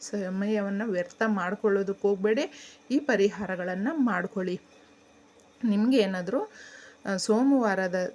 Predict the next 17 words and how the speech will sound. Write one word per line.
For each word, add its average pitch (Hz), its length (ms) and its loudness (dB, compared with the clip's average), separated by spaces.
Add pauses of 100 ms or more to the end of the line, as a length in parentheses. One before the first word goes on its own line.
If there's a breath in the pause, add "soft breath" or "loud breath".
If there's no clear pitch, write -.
ದಿನ 180 200 -4 (460 loud breath)
ಕ-, - 240 -14
ಆ, 190 240 -2
ಅಷ್ಟಮಿ 214 440 -2
ತಿಥಿ 208 300 0
ಬಂದಿದೆ, 190 560 -2 (380 loud breath)
ನಾಯಿಗಳು 208 720 0
ಕಾಣಿಸಿದ್ರೆ, 185 640 -6 (140)
ಬೀದಿ 208 320 2
ನಾಯಿಗಳು, 190 760 -2 (180)
ಆ, 185 240 -4
ಕಚ್ಚುತ್ತೆ, 208 560 -2
ಅದೆಲ್ಲವೂ 190 580 0
ಕೂಡ 214 240 0
ನೀವು 214 180 -2
ನೋಡ್ಕೊಂಡು 196 680 -2 (480 loud breath)
ಹುಷಾರಾಗಿ 233 800 2